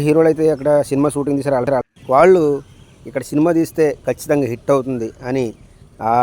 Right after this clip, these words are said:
టైంలో వంశీ గారికి, రాఘవేంద్రరావుకి అపారమైన నమ్మకం.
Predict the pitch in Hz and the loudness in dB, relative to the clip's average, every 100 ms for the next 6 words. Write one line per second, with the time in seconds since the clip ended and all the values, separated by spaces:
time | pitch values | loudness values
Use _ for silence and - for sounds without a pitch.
0 | 123 131 143 147 147 - - - 131 139 | 2 2 2 0 -2 -6 -12 -4 -2 -2
1 | 156 147 139 147 156 - - - - 113 | 0 2 0 -4 -6 -8 -18 -12 0 0
2 | 120 131 131 135 127 127 117 - 147 156 | 2 -2 -2 -2 -2 -4 -8 -2 0 2
3 | 151 131 117 123 127 | 0 -2 -2 -4 -4